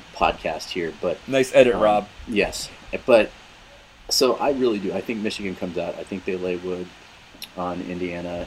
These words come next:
Speaker 1: and they just take 'em to the, to the shed, and,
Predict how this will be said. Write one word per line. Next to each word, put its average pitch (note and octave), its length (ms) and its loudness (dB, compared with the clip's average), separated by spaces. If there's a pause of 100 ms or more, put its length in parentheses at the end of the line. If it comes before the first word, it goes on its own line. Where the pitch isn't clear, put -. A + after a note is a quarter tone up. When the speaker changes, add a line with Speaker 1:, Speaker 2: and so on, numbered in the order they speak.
(140)
Speaker 1:
and E2+ 540 -8
they F2 120 -6
just E2+ 280 -10
take F2+ 200 -4
'em E2 200 -10
to F#2+ 80 -8
the, E2 180 -8 (120)
to - 100 -8
the - 80 -8
shed, D2+ 320 -6 (480)
and, E2+ 440 -8